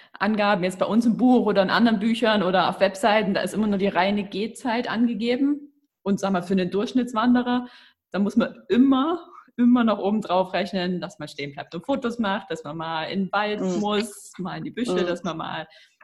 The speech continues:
Speaker 1: festspart, dass man mal da eine Pause
Speaker 2: Mhm.
Speaker 1: macht, dort eine Pause macht.
Speaker 2: Mhm.
Speaker 1: Also das muss man immer mit dazu rechnen. Das ist nie mit einkalkuliert. Manchmal steht's dabei, aber eher,
Speaker 2: Mhm.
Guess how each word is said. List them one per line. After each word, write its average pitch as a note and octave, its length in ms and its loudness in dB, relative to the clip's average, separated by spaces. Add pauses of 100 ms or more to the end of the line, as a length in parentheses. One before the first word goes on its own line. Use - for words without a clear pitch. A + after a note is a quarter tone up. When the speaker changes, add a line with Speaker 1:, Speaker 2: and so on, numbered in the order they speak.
(180)
Speaker 1:
festspart, A3+ 580 0
dass F#3 120 -2
man G#3 80 0
mal E3+ 120 -2
da G3 120 2
eine A3+ 120 2
Pause F#3 240 2
Speaker 2:
Mhm. F3 60 2
Speaker 1:
macht, F3 160 -2
dort A3 120 0
eine A#3 60 2
Pause G3 300 -2
macht. E3+ 180 -4
Speaker 2:
Mhm. - 60 0
Speaker 1:
Also F3 180 0 (240)
das A#3+ 160 0
muss B3 160 6
man - 160 4
immer A#3+ 200 6
mit G3+ 120 2
dazu G3 220 0
rechnen. E3 240 -4
Das F3 100 -6
ist - 380 -8
nie F#3+ 200 2
mit E3 320 -2
einkalkuliert. D3 600 -8
Manchmal F3 260 0
steht's F3+ 460 -4
dabei, F3 400 -2
aber E3 400 -6 (180)
eher, F3 440 0
Speaker 2:
Mhm. F3 360 0